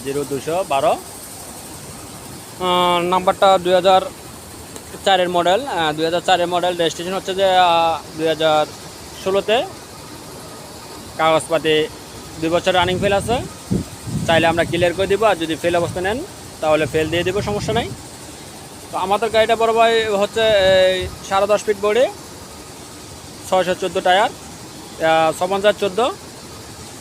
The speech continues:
টায়ারের সংখ্যা ছপঞ্চাশ চোদ্দো। মাশাআল্লাহ, কা-, টায়ারগুলো অনেক ফ্রেশ। গাড়িটা কিন্তু পরিষ্কার, সেকেন্ড হ্যান্ড গাড়ি হিসাবে মোটামুটি অনেক ভালো। আহ, আমাদের রানিং গাড়িটা,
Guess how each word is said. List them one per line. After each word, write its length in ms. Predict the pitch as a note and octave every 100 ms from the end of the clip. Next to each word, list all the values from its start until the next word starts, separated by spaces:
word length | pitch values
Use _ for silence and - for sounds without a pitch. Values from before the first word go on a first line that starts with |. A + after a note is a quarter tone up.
| - -
টায়ারের 260 | D#3+ E3 E3+
সংখ্যা 260 | F#3 F3+ F3
ছপঞ্চাশ 320 | F#3+ G3 G3+
চোদ্দো। 320 | G#3 G3 A3 A#3
মাশাআল্লাহ, 420 | G#3 F3 F3 F3
কা-, 380 | F3 F3 F3 E3+ - -
টায়ারগুলো 360 | F3 F3+ G3
অনেক 140 | G3 F#3+ -
ফ্রেশ। 320 | A3+ C4 - - - - - - - - - - - - - - - - - - - - - - - - - - - C#3+
গাড়িটা 260 | D#3 E3+
কিন্তু 180 | F3+ F#3+ D#3
পরিষ্কার, 400 | G#3 - A3+ A#3 - - - - - - - - - - - - - - - - - -
সেকেন্ড 160 | A3 A#3+
হ্যান্ড 200 | A#3+ A#3
গাড়ি 140 | A3+
হিসাবে 280 | A3+ A#3 A#3
মোটামুটি 540 | A#3 A3+ A#3 A3 A3+
অনেক 260 | G#3+ G#3+ G3+
ভালো। 200 | G3+ B3+
আহ, 680 | F4+ - - - - - E3+
আমাদের 520 | D#3 D#3+ E3+ F3 F3
রানিং 260 | F3 F#3
গাড়িটা, 360 | G3 G#3 G#3 B3